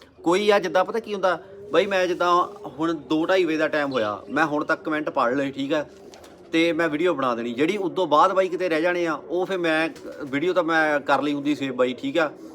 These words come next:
ਤੇ ਉਹ ਤਾਂ ਕਰਕੇ ਫਿਰ ਅਗਲੀ ਵੀਡੀਓ 'ਚ ਵੀ ਮੈਂ ਕੁਮੈਂਟ ਬੋਲ ਦਿੰਦਾ ਨਾ। ਕਈ ਵੇਲੇ ਤਾਂ ਮੈਂ ਪੁਰਾਣੀ ਵੀਡੀਓ ਖੋਲ੍ਹਦਾ ਨਹੀਂ, ਚਲੋ ਹੁਣ ਖੋਲ੍ਹ ਲਿਆ ਕਰੂੰਗਾ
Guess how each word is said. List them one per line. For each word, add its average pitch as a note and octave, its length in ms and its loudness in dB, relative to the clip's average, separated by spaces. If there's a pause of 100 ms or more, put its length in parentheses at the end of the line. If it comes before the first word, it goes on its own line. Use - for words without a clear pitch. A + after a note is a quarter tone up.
(260)
ਤੇ D#3 100 4
ਉਹ E3 180 2
ਤਾਂ D#3+ 220 4
ਕਰਕੇ D#3+ 240 -2
ਫਿਰ F3 260 2
ਅਗਲੀ D#3 180 2
ਵੀਡੀਓ D#3 200 2
'ਚ D#3+ 80 -4
ਵੀ D#3+ 80 -6
ਮੈਂ D#3 140 -2
ਕੁਮੈਂਟ C#3 280 -4
ਬੋਲ C3 260 -2
ਦਿੰਦਾ C#3 180 -2
ਨਾ। D#3+ 80 -2
ਕਈ D#3 200 0
ਵੇਲੇ D#3 120 0
ਤਾਂ D#3+ 80 -2
ਮੈਂ D#3+ 80 -2
ਪੁਰਾਣੀ D3 260 0
ਵੀਡੀਓ D3 200 -2
ਖੋਲ੍ਹਦਾ D3 280 0
ਨਹੀਂ, D#3+ 100 -4
ਚਲੋ E3 140 0
ਹੁਣ D3+ 120 -4
ਖੋਲ੍ਹ C#3+ 260 -2
ਲਿਆ D#3+ 100 2
ਕਰੂੰਗਾ D3 340 -2